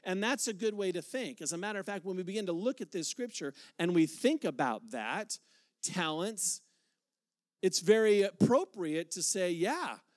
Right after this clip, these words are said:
this could also be in regards to the talents and abilities that I have." See, I love that when I look at this scripture, there's a couple of meanings behind talent. This parable can apply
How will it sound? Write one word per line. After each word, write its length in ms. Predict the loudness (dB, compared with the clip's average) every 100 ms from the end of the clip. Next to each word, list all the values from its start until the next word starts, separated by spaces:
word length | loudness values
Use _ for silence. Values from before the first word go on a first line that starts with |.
| _ 0
this 280 | 2 2
could 340 | 0 2 2 2
also 640 | -2 -2 -2 -2 -2 0 -2
be 320 | -2 -6 -4
in 100 | -4
regards 520 | -4 -4 -4 -4 -6
to 340 | -6 -2 0 0
the 140 | -4
talents 580 | -8 -8 -8 -8 -8 -8
and 140 | -8
abilities 680 | -6 -2 -4 -4 -8 -8 -8 -12 _ _ _ _
that 220 | -4 0
I 160 | 0 -2
have." 560 | -6 -14 -20 _ -20 _ _ _ _ _ _ _ _ _ -4
See, 200 | 0 2
I 140 | 4
love 300 | 6 6 6
that 80 | 0
when 120 | 0
I 60 | 2
look 180 | 0
at 100 | 0
this 160 | 0 -2
scripture, 440 | 0 -2 0 0
there's 200 | 2 0
a 60 | -2
couple 340 | -8 -10 -6
of 60 | -4
meanings 500 | -2 -2 -4 -4 -6 -12 _
behind 380 | -12 -8 -8 -8
talent. 580 | -10 -10 -12 -16 -16 -16 _ _ _ _ _ _ _ _ _ _ _ _ _ _ _ _ _
This 140 | -4 4
parable 480 | 6 8 8 4 2
can 180 | 2
apply 420 | 0 -2 -4 -2